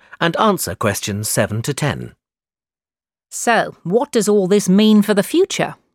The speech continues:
Speaker 2: Well, after ten years, I've decided that Benchmark needs a new vision for the future.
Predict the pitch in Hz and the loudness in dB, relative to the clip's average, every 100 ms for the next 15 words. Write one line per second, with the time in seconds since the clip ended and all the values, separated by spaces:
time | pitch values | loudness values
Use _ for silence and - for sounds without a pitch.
0 | _ _ - 185 185 240 - _ _ - | _ _ -2 4 4 2 -4 _ _ 0
1 | 202 202 180 - 202 190 208 170 127 - | 0 0 -4 0 2 4 4 2 -2 -8
2 | - _ _ - 262 277 294 - 202 156 | -14 _ _ 0 0 0 -4 -2 0 -2
3 | 139 175 143 165 320 370 - 180 156 165 | -2 -4 -2 0 2 0 0 2 2 0
4 | - 175 220 202 247 202 208 220 190 160 | -2 0 2 2 4 6 6 6 4 2
5 | 156 147 139 160 143 170 147 - - - | -2 -4 -6 -8 -6 -6 -6 -6 -10 -12